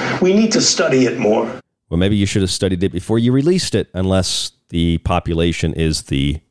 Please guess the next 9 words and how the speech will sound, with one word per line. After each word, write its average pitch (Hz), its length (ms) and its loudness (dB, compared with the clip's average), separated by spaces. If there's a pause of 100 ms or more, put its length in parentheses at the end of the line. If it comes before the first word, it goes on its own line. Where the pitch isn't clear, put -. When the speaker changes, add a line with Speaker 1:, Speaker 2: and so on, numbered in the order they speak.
Speaker 2:
group 78 280 -4
that 69 180 -4
is 67 100 -6
being 65 380 -2 (600)
studied 85 560 -2
in 67 140 -4
the 67 160 -2
end. 64 260 -2 (360)
So 92 500 0